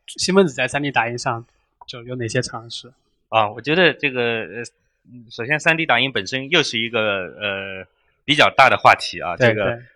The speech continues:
Speaker 2: 呃，可以分几个来讲。第一就是说三维打印，就是说这个增材制造，尤其呢在，在金属的这个增-，增材制造，
Speaker 1: 对。
Speaker 2: 对吧？或者用激光或者用电子束来把这个，这个金属融化了以后，把它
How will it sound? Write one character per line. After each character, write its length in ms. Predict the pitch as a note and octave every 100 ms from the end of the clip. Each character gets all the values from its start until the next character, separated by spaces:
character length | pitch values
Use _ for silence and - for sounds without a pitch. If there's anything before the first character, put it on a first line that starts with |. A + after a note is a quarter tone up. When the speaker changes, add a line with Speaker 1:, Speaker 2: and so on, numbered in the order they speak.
| _
Speaker 2:
呃， 300 | G2+ G2 G2+ -
可 140 | -
以 100 | B2+
分 180 | A2+ D3
几 160 | C#3+ F2+
个 120 | A#2
来 120 | A2+
讲。 240 | G#2 F#2 F2
第 200 | C3 C3+
一 80 | C#3
就 160 | C3
是 60 | A2+
说 360 | A#2 G#2+ G#2+ - _ _ _ _ -
三 260 | - C3+
维 100 | C3+
打 200 | C3+ F2+
印， 220 | G2+ G#2 F#2+
就 100 | G#2
是 40 |
说 120 | G#2
这 120 | G2 G2+
个 80 |
增 280 | G2+ C#3+ C#3+
材 480 | C#3 - F#2 G2 G#2 - -
制 140 | A2+
造， 320 | G#2+ A2 D#2+ - _ _
尤 140 | G#2
其 280 | B2+ - G#2+
呢 160 | G#2+ G2+
在， 220 | - F#2
在 240 | - G2+ F#2
金 260 | - E3+
属 200 | F#3 F2
的 120 | E2 E2
这 120 | F#2+
个 100 | E2+
增-， 180 | G2+ G2 -
增 120 | G2+
材 160 | G2
制 60 | E2+ _
造， 180 | F2 - -
Speaker 1:
对。 120 | C3
Speaker 2:
对 60 | A#2+
吧？ 80 |
或 140 | - A2+
者 100 | G2
用 180 | G#2 G2+
激 140 | A2+
光 180 | A2+ A#2
或 100 | A2
者 60 |
用 120 | F#2 F2+
电 180 | A2 G2+
子 100 | E2+
束 240 | - G2+ - _ _ _
来 120 | F#2
把 140 | G2 E2+
这 160 | A2
个， 200 | G2 F2+ D#2+
这 180 | G2+ F2+
个 320 | F2 E2 C2 - -
金 200 | B2+ C3
属 180 | G#2 F2
融 160 | F2
化 220 | - A#2+
了 60 | F#2
以 100 | D#2+
后， 180 | - F#2+
把 120 |
它 60 | D#2+